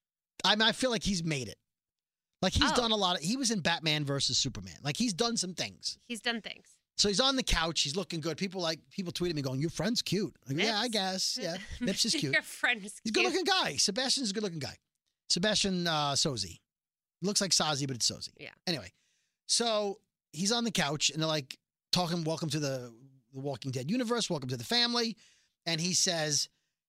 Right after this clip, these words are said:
Speaker 1: "Yeah," he goes, "I, I have to say, I've been in a bunch of projects, but my friends are always like, 'Yeah, I D V R'd it. I'll get around to watching it.'"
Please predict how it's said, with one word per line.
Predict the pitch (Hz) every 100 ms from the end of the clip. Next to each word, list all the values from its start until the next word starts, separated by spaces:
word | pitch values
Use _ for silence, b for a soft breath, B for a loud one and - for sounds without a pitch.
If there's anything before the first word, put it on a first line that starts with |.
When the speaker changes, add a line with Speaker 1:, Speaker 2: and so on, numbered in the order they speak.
| _
Speaker 1:
"Yeah," | 180 240
he | 196
goes, | 175
"I, | 151 156
I | 135 127
have | 143 175
to | -
say, | 254 233 147 131 131 _ _ _ _ _ _ _ _
I've | 156 185 156
been | 190
in | 175
a |
bunch | 143 180 -
of | -
projects, | 226 254 170 143 -
but | - 160
my | 160
friends | - 208 175
are |
always | 190 165
like, | 160
'Yeah, | 285 285 262
I |
D | 185 202
V | 190
R'd | 220 220
it. | 214
I'll | 190
get | 165
around | 156 147
to |
watching | 180 233 - 202
it.'" | 202 196